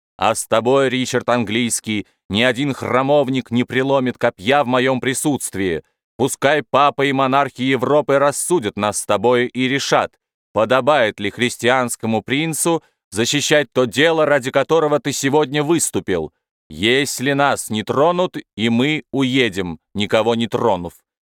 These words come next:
Твоей чести вверяем оружие и хозяйственное добро нашего ордена, которые оставляем здесь.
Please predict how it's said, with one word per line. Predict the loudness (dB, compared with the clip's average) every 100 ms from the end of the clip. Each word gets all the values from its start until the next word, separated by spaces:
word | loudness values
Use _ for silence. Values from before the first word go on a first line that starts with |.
| _
Твоей | 0 2 2 0
чести | 0 0 0 -2 -2
вверяем | -2 0 0 2 2 2 2
оружие | 0 0 0 0 0
и | -2
хозяйственное | 0 0 2 0 0 -4 -4 -2
добро | 0 0 0 0 2
нашего | 0 -2 -2 -2 0
ордена, | 2 0 0 -6 -6 -8 _ _ -2
которые | 0 2 2 2
оставляем | 2 0 2 2 2 -2
здесь. | -2 -2 -2 -8